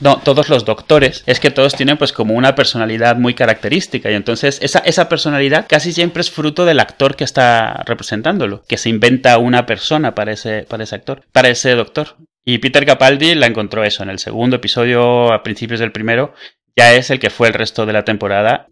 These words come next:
O sea, si, si, si te pones a buscar en Tumblr, hay montones de Tumblr de "que muera Moffat, adiós Moffat, Moffat no es Doctor Who". O sea, una cosa así que empieza a decir, "Hombre, ya. O sea, chicos, o sea, tampoco es para tanto". Sobre todo la gente que lo compara con el anterior, que era, fue Russell T Davies,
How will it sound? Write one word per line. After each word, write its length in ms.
O 60
sea, 180
si, 380
si, 380
si 120
te 80
pones 200
a 40
buscar 220
en 100
Tumblr, 280
hay 100
montones 440
de 100
Tumblr 340
de 220
"que 80
muera 380
Moffat, 520
adiós 400
Moffat, 540
Moffat 500
no 120
es 80
Doctor 440
Who". 180
O 80
sea, 160
una 140
cosa 140
así 140
que 80
empieza 280
a 20
decir, 200
"Hombre, 200
ya. 320
O 80
sea, 100
chicos, 420
o 40
sea, 120
tampoco 520
es 60
para 160
tanto". 360
Sobre 220
todo 260
la 100
gente 240
que 80
lo 80
compara 400
con 220
el 100
anterior, 760
que 140
era, 460
fue 200
Russell 300
T 120
Davies, 520